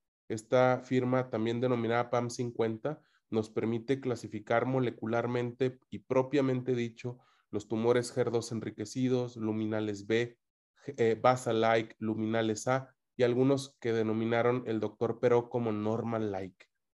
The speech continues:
Y estos, pues, ha-, han sido los causantes de la gran heterogeneidad entre los tumores luminales que son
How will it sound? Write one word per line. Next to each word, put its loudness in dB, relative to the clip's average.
Y 2
estos, 2
pues, -4
ha-, 2
han 0
sido -2
los 0
causantes -2
de 0
la 2
gran 2
heterogeneidad -2
entre -4
los -2
tumores 0
luminales 0
que -4
son 0